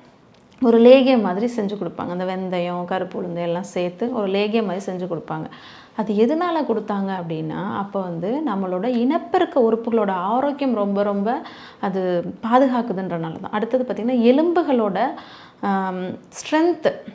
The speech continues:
அதுக்கு ரொம்ப, ரொம்ப முக்கியம் இந்த கருப்பு உளுந்து. அடுத்தது நம்மளோட எதிர்ப்பு சக்தியையும் இது பார்த்துக்குது, குடலோட ஆரோக்கியத்தையும் பார்த்துக்குது. நம்மளோட மனநிலை, குடலோட ஆரோக்கியம் நல்லா இருந்தா நம்மளோட மனநிலையும் நல்லா இருக்கும்.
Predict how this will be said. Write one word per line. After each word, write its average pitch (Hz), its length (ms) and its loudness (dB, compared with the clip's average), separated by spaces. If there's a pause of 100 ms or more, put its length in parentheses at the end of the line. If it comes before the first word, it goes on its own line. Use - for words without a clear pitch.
(120)
அதுக்கு 220 340 0
ரொம்ப, 240 320 2
ரொம்ப 247 240 4
முக்கியம் 240 300 0
இந்த 233 120 2
கருப்பு 185 360 -4
உளுந்து. 175 160 -4
அடுத்தது 190 360 -2
நம்மளோட 196 420 -2 (100)
எதிர்ப்பு 240 360 0
சக்தியையும் 240 480 -2
இது 214 160 -4
பார்த்துக்குது, 180 500 -4 (500)
குடலோட 277 360 8
ஆரோக்கியத்தையும் 220 680 2
பார்த்துக்குது. 175 500 -4 (140)
நம்மளோட 202 340 -2
மனநிலை, 214 540 4
குடலோட 247 320 2
ஆரோக்கியம் 208 460 -4
நல்லா 196 160 -2
இருந்தா 208 220 -2
நம்மளோட 185 240 -2
மனநிலையும் 254 580 0
நல்லா 175 180 -4
இருக்கும். 180 400 -8